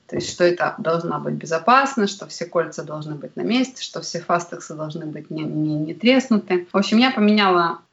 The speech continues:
амуницию, я купила новые адресники с указанием, как со мной,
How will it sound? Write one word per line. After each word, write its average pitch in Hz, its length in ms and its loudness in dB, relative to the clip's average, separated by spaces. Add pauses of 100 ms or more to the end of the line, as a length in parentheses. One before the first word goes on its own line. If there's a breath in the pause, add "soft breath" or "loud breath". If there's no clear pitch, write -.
амуницию, 254 760 2
я 185 220 6
купила 185 420 -2
новые 175 560 0
адресники 285 840 0
с - 200 -4
указанием, 208 720 2
как 196 160 -2
со 214 120 -2
мной, 190 440 0